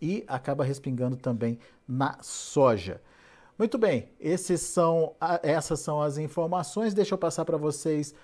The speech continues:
os números do fechamento. Tá aí setembro,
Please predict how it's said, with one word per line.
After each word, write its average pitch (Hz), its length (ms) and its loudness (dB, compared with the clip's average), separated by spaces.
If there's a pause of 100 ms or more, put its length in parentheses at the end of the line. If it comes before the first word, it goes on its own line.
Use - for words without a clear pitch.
(120)
os 127 180 -6
números 151 380 0
do 180 200 -2
fechamento. 208 840 -2
Tá - 160 0
aí 160 180 2
setembro, 147 760 -2